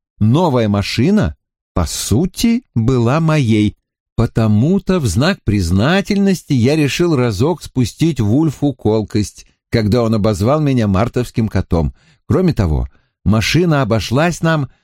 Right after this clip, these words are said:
довольно дорого, между тем, как мы вот уже целую неделю сидели без дела. А сейчас в воздухе пахло заданием, а значит, и гонораром.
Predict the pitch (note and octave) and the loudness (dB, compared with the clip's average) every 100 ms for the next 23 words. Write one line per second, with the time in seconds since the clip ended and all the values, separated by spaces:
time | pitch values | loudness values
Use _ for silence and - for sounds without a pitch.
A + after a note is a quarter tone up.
0 | _ _ G2+ G2+ C3+ D3 D3+ B2+ B2+ A#2 | _ _ -2 0 2 0 2 2 2 0
1 | D#3 C#3 D#2+ - _ _ _ F#2+ G2 G#2 | 0 -2 -4 -6 _ _ _ 0 0 0
2 | - A#2 F#2+ G2+ D#2+ F#2 C#3+ G2 B2 C3 | 0 -2 0 -2 0 2 2 2 0 0
3 | A#2 A#2+ - - C#3 B2+ A#2+ G#2+ G#2 E2+ | -2 -2 -2 0 0 2 0 0 0 2
4 | A2+ F3 F#3+ F3 B2 F#2+ B2 D3+ D#3+ A2+ | 2 2 2 0 -2 0 0 2 0 0
5 | C#3+ A#2+ E2 G2+ D#2+ D2+ C#2 - _ _ | 0 -2 -2 0 2 2 0 -4 _ _
6 | _ _ _ _ A#2+ D3+ D#3+ D3+ - G3+ | _ _ _ _ -2 0 0 -2 0 0
7 | B3+ A#3+ - - B2 A2+ A#2+ G3+ A#3 F3 | 0 -4 -10 -6 -2 0 2 2 0 -2
8 | A3+ - F#3+ - E3+ G3+ G3 G3 D3 E3 | -2 -2 -4 -2 -2 0 0 0 0 -2
9 | A2+ B2+ F#3 G3+ F3+ G#2+ D#2+ - _ _ | 0 0 2 0 0 0 -2 -8 _ _
10 | G2+ E2+ F2+ A#2+ D#3 G#3 G3 - _ G2 | -2 0 0 0 0 -2 -4 -16 _ 0
11 | B2+ A#2+ D3+ E3 E3 F#2 F2 E2+ E2 E2+ | 0 0 2 2 2 2 2 2 2 0
12 | E2+ | -2